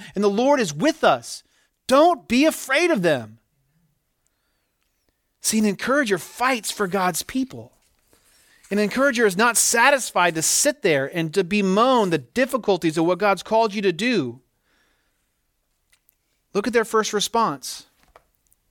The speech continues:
The people rebel and they say, "You know what? We just need to appoint a different leader to take us back to Egypt. Things are so much better there."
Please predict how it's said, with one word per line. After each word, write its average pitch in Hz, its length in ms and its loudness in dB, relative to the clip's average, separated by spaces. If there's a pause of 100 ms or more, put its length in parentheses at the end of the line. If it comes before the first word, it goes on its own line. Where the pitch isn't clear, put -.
(560)
The - 120 8
people 202 360 0
rebel 175 480 2
and 147 80 0
they 151 80 -2
say, 170 160 0
"You 170 120 -2
know 208 100 2
what? 196 100 2
We 220 80 -2
just 226 120 -4
need 226 80 -2
to 208 80 2
appoint 190 280 0
a 170 40 -4
different 180 260 -4
leader 185 240 0
to 139 60 -10
take 190 220 -2
us 185 120 -4
back 190 240 2
to 202 60 -18
Egypt. 202 280 -4
Things 180 160 -4
are 180 60 -2
so 202 160 -2
much 190 180 -4
better 214 240 2
there." 127 260 -4